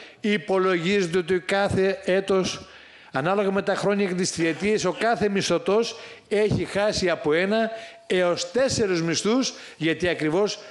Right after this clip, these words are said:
δεν υπολογίζονται οι τριετίες. Για την αύξηση του εφτά κόμμα εξήντα πέντε τοις εκατό, όπως είπε ο Υπουργός, με πληθωρισμό έως και δεκατρία τοις εκατό. Δεν μπορεί αυτό να το λέτε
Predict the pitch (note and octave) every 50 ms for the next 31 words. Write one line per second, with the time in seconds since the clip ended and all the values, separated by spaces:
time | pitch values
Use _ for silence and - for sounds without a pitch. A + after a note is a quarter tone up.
0 | - - C3 C3 D3+ E3+ F#3 F#3+ G3 - - D#3+ D3 C3 C3 B2+ D3+ F3 E3+ D#3+
1 | D3+ D#3+ E3 E3 E3 - D#3 C3+ C3+ C3+ C3 B2 A#2 - E3 E3+ E3 B2+ - -
2 | - - - - - - _ - _ _ _ _ _ _ _ - _ - - -
3 | - - - - - - - - - - - - - _ D#3 D#3+ D3 C#3+ E3+ E3+
4 | G#3 A#3 G3+ A#3 G3+ F#3+ G#3+ F#3+ F#3 F#3+ E3 - - G3 G3 - F#3 F3 F3 D3+
5 | - - D3+ C3 E3 F3+ F3 - - C#3 C3+ C3+ B2+ D#3+ D#3 C#3+ C#3+ C#3 - -
6 | C#3 C#3+ C#3+ C3 A2 - B2 A2+ G#2+ B2+ C3 B2+ A#2+ A#2+ - - - - _ _
7 | _ - - _ _ _ _ D#3+ D3 C3 C#3 A#2 C3 C#3 C3 B2+ A#2+ B2+ D3 E3
8 | E3 D3+ B2+ G2 F2 - - - - _ _ _ _ _ _ _ - D#3 D#3+ D3+
9 | - - C#3+ C3+ C3 - C3 A#2+ A2+ - C#3+ C#3+ C#3 C3 A#2 A2 - - - -
10 | - - C3+ A2 - A2 G#2+ - - G#2+ G2 F#2 G2 - _ _ _ _ _ _
11 | _ _ _ _ _ _ - C4+ F#4+ F#4+ F#4+ E4 E4 E4 D4+ C#4+ C#4+ C#4 C4+ A#3+
12 | G#3 F#3 - - - G3+ G3+ F#3+ F3 D#3 D3 C#3 C#3+ E3+ F#3+ F#3 - G3 F#3+ F#3+